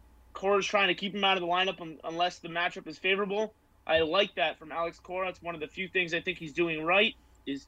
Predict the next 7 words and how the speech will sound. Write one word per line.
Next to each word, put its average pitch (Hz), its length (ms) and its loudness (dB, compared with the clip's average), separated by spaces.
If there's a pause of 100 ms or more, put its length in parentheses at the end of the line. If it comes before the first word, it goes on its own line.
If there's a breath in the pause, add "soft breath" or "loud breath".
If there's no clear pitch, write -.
kinda 151 380 2 (720 soft breath)
piecing 240 420 2
together 220 420 2
this 202 180 -4
first 214 300 -6
base 208 260 -2
slot 202 360 -6